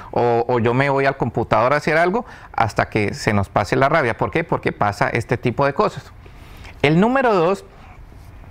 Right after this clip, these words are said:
es la persona que se pone agresiva. Hay personas que tienen poca tolerancia a estas situaciones donde, donde hay un enfrentamiento, digamos, invisible, porque vuelvo a lo mismo,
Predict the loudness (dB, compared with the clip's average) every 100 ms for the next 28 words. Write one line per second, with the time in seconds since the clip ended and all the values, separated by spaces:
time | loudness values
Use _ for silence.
0 | -4 0 2 2 0 -2 0 0 0 -2
1 | -2 -2 0 0 2 0 0 0 0 2
2 | 0 -4 -14 -16 -16 -16 -4 0 0 2
3 | 2 2 0 0 0 0 0 0 0 0
4 | 0 2 2 2 2 0 0 2 2 0
5 | 0 -2 -2 -2 -2 0 0 0 2 2
6 | 2 0 0 0 2 2 2 0 2 2
7 | 0 0 0 -2 0 0 2 2 0 0
8 | 0 0 0 0 0 0 0 0 0 2
9 | 2 0 -2 0 2 2 2 2 2 2
10 | 0